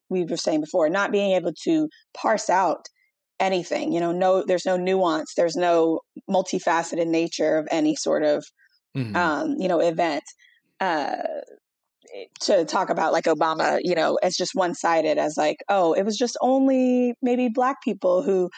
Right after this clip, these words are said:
Speaker 1: just were voting
Speaker 2: Right.
Speaker 1: for him because he
Speaker 2: <laughs>
Speaker 1: was Black," right? And I'm like, "You're just not
Speaker 2: <laughs>
Speaker 1: even thinking
Speaker 2: Yeah.
Speaker 1: hard enough about this at
Speaker 2: Just look
Speaker 1: all."
Speaker 2: at the
Speaker 1: And, like,
Speaker 2: numbers, yeah.
Speaker 1: and yes, there were some Black people who were voting for him just because he was Black. And, like, can,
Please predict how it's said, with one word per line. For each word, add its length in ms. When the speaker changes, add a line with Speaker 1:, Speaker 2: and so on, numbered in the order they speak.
Speaker 1:
just 400
were 140
voting 260
Speaker 2:
Right. 80
Speaker 1:
for 80
him 100
because 340
he 80
Speaker 2:
<laughs> 40
Speaker 1:
was 140
Black," 380
right? 300
And 80
I'm 140
like, 240
"You're 280
just 220
not 200
Speaker 2:
<laughs> 0
Speaker 1:
even 200
thinking 460
Speaker 2:
Yeah. 140
Speaker 1:
hard 260
enough 260
about 320
this 220
at 140
Speaker 2:
Just 180
look 100
Speaker 1:
all." 60
Speaker 2:
at 20
the 80
Speaker 1:
And, 80
like, 200
Speaker 2:
numbers, 300
yeah. 200
Speaker 1:
and 220
yes, 320
there 120
were 80
some 240
Black 220
people 260
who 60
were 120
voting 320
for 80
him 120
just 180
because 240
he 60
was 160
Black. 360
And, 80
like, 140
can, 220